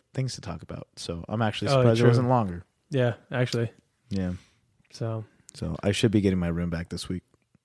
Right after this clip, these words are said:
Speaker 1: <laughs>
Speaker 2: Yeah, 'cause I think my mom was asking about that. She's like, "So wait, you doing the podcast here?" I was like, "Yeah." She's like, "Where's Austin living?" I was like,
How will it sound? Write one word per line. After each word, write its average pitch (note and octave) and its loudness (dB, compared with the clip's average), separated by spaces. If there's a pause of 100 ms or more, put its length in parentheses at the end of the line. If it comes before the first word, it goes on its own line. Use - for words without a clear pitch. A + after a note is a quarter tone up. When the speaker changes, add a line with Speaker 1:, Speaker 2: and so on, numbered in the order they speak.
Speaker 1:
<laughs> - -8 (2750)
Speaker 2:
Yeah, C3+ 10
'cause - -8
I C3+ 2
think D3+ 4
my D#3+ 6
mom A#2+ 2
was A2+ -2
asking A2 -4
about G#2+ -6
that. G#2+ -6
She's A#2+ -10
like, A2+ -6 (140)
"So - 0
wait, C#3 4
you C3+ 2
doing D#3 4
the - -2
podcast D3 0
here?" D3+ 0
I - 2
was E3+ 0
like, B2 2
"Yeah." A2 0 (180)
She's - -20
like, C#3 -4
"Where's E3 2
Austin E3+ 2
living?" G#2+ -4
I G2+ -6
was G#2 -8
like, G2+ -8